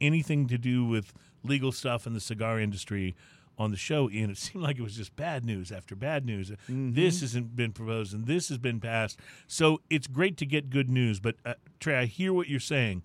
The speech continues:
Speaker 1: We can't let up our efforts to continue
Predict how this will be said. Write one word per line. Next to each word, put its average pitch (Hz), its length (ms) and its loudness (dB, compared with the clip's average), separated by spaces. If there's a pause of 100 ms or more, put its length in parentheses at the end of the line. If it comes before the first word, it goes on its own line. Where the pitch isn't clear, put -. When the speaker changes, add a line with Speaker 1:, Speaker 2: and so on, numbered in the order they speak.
(520)
Speaker 1:
We 127 360 -2
can't 160 640 -6
let 135 380 -2 (100)
up 127 360 0 (500)
our 123 380 4 (100)
efforts 131 640 0 (240)
to 135 100 -4
continue 151 760 0